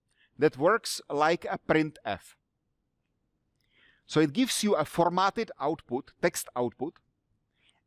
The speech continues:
and, uh, calls this printf function task by task.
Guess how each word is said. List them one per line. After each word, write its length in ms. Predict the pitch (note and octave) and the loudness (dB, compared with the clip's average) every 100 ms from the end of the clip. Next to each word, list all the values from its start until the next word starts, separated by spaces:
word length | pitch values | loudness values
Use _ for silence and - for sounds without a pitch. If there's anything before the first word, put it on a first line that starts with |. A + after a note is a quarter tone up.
| _ | _
and, 340 | B2 B2+ B2+ | -2 0 2
uh, 300 | B2+ B2+ B2 A2+ _ _ | 4 6 4 2 _ _
calls 360 | - F#3+ A#3 D#3+ | 2 4 4 4
this 240 | E3+ - | 0 0
printf 400 | - F3+ F#3+ F3 | 0 0 2 -2
function 680 | - D3 D3+ - C#3 - D#3+ _ _ _ | 0 -2 -2 -2 -2 -2 -8 _ _ _
task 400 | C3+ B2+ D3 - | 0 2 0 -2
by 140 | D3+ E3+ | -4 -2
task. 500 | B2+ - - - | -4 -8 -12 -20